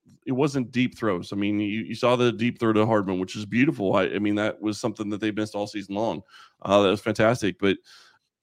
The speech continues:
he did what he had to do. And then you're sitting there on fourth and one, and you're going, "Okay, well, they can't run the ball." You just saw what happened on third and one. They can't run for the first down.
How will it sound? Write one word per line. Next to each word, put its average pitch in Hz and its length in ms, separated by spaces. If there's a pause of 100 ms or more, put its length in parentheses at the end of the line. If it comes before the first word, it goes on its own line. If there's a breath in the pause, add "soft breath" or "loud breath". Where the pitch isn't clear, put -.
(140)
he 123 280
did 120 260
what 120 240
he 117 160
had 117 180
to 107 80
do. 110 360
And 98 120
then 107 140
you're 113 100
sitting 135 340
there 113 160
on 104 120
fourth 120 280
and 104 120
one, 110 260
and 101 160
you're 92 80
going, 98 240
"Okay, 110 200
well, 104 120
they 110 60
can't 139 200
run 123 120
the 107 80
ball." 95 200
You 104 100
just 117 180
saw 123 120
what 110 140
happened 110 240
on 101 140
third 104 260
and 85 80
one. 80 160
They 95 80
can't 117 240
run 110 240
for 107 140
the 101 100
first 92 300
down. 87 300